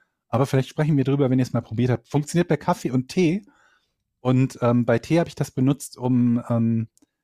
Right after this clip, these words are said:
einen Eistee zu machen, der vorher nicht aufgebrüht wurde. Und der meiner unmaßgeblichen Meinung nach als Eistee dann nochmal besser schmeckt, weil bei schwarzem Tee, den man aufbrüht,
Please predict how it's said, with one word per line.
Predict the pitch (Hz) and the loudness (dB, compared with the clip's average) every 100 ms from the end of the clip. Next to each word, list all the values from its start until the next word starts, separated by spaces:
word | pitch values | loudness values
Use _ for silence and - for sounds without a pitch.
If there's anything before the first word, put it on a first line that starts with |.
| _ _ _ _ _ _ | _ _ _ _ _ _
einen | 131 139 | -4 -2
Eistee | - 165 185 - 170 | 2 2 2 0 -2
zu | - 147 | 0 0
machen, | 160 - | 0 0
der | 139 | 0
vorher | 127 151 147 147 | 0 0 0 2
nicht | 143 - | 0 0
aufgebrüht | 160 - 131 101 104 - | -4 -4 -6 -4 -4 -4
wurde. | 98 95 92 101 _ _ _ _ - | -4 -4 -4 -8 _ _ _ _ -4
Und | 117 120 - _ _ _ _ - | -4 -4 -10 _ _ _ _ -2
der | 123 117 | -2 0
meiner | 117 139 135 | 0 2 2
unmaßgeblichen | 147 147 - 131 131 135 | 0 0 -2 -6 -4 0
Meinung | 123 143 | 0 2
nach | 135 131 | 0 -2
als | 117 - | -4 -4
Eistee | 113 135 - | -6 -4 -2
dann | 123 120 | 0 0
nochmal | 120 127 | 0 -2
besser | 127 - 156 | -2 -2 -4
schmeckt, | - 123 - | -2 -4 -2
weil | - 113 - _ _ _ _ _ _ | -4 -4 -10 _ _ _ _ _ _
bei | 113 | -8
schwarzem | 104 127 143 - 135 | -4 -2 -2 -2 -6
Tee, | 127 | -2
den | 117 | 0
man | 113 117 | 0 0
aufbrüht, | 139 185 - 104 135 - | -4 -4 -8 -4 -4 -6